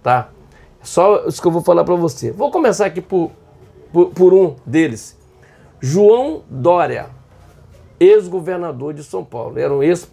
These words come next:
ex-governador de São Paulo. Esse cara sumiu, que ninguém se lembra mais dele. Ele lá daquela turma, "Fica em casa, a economia a gente vê depois." Tu tá lembrado disso aqui?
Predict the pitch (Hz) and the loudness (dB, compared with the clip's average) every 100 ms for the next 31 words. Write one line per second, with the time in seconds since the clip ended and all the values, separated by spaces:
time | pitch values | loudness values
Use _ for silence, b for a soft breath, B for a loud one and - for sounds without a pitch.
0 | - 131 147 180 156 165 156 160 147 113 | -8 -2 0 0 -2 -4 -2 -2 -4 -4
1 | 156 151 180 147 - 101 - - _ _ | -6 -6 -8 -8 -8 -12 -12 -20 _ _
2 | b b b - 196 - 196 185 - 240 | b b b 2 2 2 0 0 -2 0
3 | 214 233 190 196 196 233 220 202 196 190 | 0 0 -2 0 0 0 0 0 2 0
4 | 175 135 123 110 b b b 180 208 202 | -2 -2 -6 -6 b b b 2 2 0
5 | 180 175 165 143 196 226 170 113 113 b | -2 -4 -4 -4 0 2 2 -2 -12 b
6 | b b b - - - - - 269 285 | b b b -20 -20 -20 -20 -10 -6 0
7 | 233 - 180 208 208 226 214 - - - | 0 4 4 6 4 0 -4 -18 -10 0
8 | 220 220 208 196 156 156 165 170 165 147 | 0 2 0 0 2 2 0 -2 -4 -4
9 | 160 180 - 113 - - - - - - | -4 -4 -6 -10 -10 -14 -18 -16 -18 -18
10 | - - 190 190 165 165 135 143 139 226 | -18 0 2 2 2 0 -2 -6 -2 -2